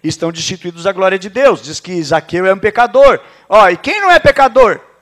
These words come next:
Atire a primeira pedra, disse Jesus, quem não tiver pecado. Quem tem pecado é pecador. Agora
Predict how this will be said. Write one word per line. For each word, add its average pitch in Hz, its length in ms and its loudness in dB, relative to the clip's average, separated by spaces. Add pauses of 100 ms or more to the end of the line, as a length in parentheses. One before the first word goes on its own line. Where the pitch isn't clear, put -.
(1900)
Atire 302 440 0
a - 40 0
primeira 170 380 -2
pedra, 202 420 0
disse 160 260 -14
Jesus, 139 640 -6 (500)
quem 240 300 2
não 269 100 -6
tiver 262 720 0
pecado. 294 540 2
Quem 226 340 -2
tem 214 180 -2
pecado 214 440 0
é 247 40 0
pecador. 302 560 2 (1700)
Agora 302 480 4